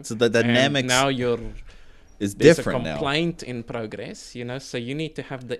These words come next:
Speaker 2: inner resilience to go through with the complaint and have the appropriate supports to support you through that. And
Speaker 1: The unfortunate thing would
Speaker 2: Some
Speaker 1: be, you would probably,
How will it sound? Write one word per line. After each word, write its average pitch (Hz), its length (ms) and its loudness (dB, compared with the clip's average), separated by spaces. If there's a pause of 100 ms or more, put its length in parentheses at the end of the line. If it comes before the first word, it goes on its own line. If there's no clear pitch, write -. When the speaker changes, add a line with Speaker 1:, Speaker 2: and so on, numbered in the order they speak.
Speaker 2:
inner 139 220 -6
resilience 123 600 -8
to 113 100 -14
go 120 160 -8
through 135 240 -10
with 123 120 -12
the 113 60 -6
complaint 117 540 -10
and 110 120 -10
have 120 200 -16
the 160 100 -10
appropriate 123 500 -14
supports 127 560 -14
to - 80 -14
support - 440 -20
you 104 80 -14
through 104 300 -20 (100)
that. 87 180 -20 (160)
And 92 220 -20 (160)
Speaker 1:
The 110 240 -6
unfortunate 113 760 -4
thing 92 340 -8
would 82 140 -6
Speaker 2:
Some 58 80 -16
Speaker 1:
be, 82 400 -8 (640)
you 104 380 -2
would 104 200 -2
probably, 87 600 -8